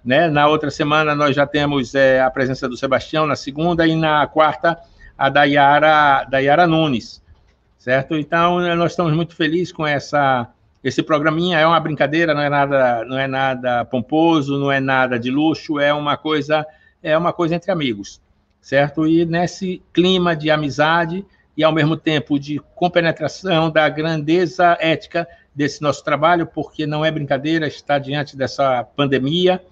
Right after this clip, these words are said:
E agora eu tava em contato com o Bill Gates, e o Bill Gates dizia para a gente que o que está acontecendo também é o problema da, é o problema da, do aquecimento global, e ele pede para todos nós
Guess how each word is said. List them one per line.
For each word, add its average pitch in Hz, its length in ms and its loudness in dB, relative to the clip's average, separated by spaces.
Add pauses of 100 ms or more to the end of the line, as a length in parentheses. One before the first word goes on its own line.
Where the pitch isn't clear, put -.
(480)
E 147 100 -2
agora 160 260 2
eu 180 40 -2
tava 165 260 2
em 165 40 -4
contato 160 380 0
com 156 80 -4
o 151 40 -4
Bill 147 180 -2
Gates, 165 560 -2
e 156 40 0
o 156 60 0
Bill 156 140 -2
Gates 165 360 -2
dizia 151 640 -2 (320)
para 147 180 4
a - 40 2
gente 170 420 0
que 160 320 -2
o 151 100 0
que 165 140 -4
está 160 300 0
acontecendo 156 640 -4
também 160 560 -2
é 151 140 2
o 165 100 0
problema 160 420 -2
da, 151 540 0 (460)
é 139 120 2
o 151 100 0
problema 156 600 -2
da, 135 880 0 (1040)
do 139 140 -2
aquecimento 151 540 0
global, 156 460 2
e 175 60 4
ele 170 100 -2
pede 165 340 -4
para 160 220 -2
todos 170 260 -8
nós 156 400 -4